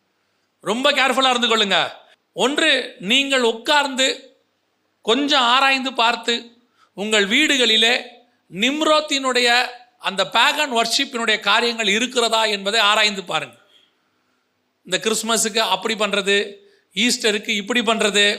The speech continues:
ஏன் பண்ணக்கூடாதுன்னு கேட்கறது, அதெல்லாம் உங்க இஷ்டம். பைபிள்ல இல்ல, இங்க இல்ல, அவ்வளவுதான்.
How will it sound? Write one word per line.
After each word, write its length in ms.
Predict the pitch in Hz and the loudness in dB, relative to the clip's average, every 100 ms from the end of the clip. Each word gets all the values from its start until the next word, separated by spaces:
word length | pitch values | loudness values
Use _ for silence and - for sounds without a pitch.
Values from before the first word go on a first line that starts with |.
| - - _ _ _ _ 175 | -8 -20 _ _ _ _ 0
ஏன் 320 | 214 240 226 | 2 2 0
பண்ணக்கூடாதுன்னு 920 | 214 220 - 226 254 240 220 220 220 | -2 -4 -6 -4 0 2 2 0 0
கேட்கறது, 520 | 208 208 202 185 196 208 - - | 0 0 -2 0 0 0 -4 -10
அதெல்லாம் 360 | 170 160 185 240 | -4 -2 0 0
உங்க 160 | 220 | 0
இஷ்டம். 400 | 214 - 240 190 - - _ _ _ _ _ _ _ _ _ _ | -2 0 0 0 -6 -20 _ _ _ _ _ _ _ _ _ _
பைபிள்ல 500 | 143 175 226 208 214 226 | -4 -2 0 0 0 0
இல்ல, 240 | 196 208 202 226 - - - | 0 0 0 0 -4 -14 -10
இங்க 280 | 175 175 160 | -8 -4 -4
இல்ல, 460 | 151 160 170 147 - | -4 -6 -4 -6 -2
அவ்வளவுதான். 440 | 160 147 139 - | 0 0 -2 -8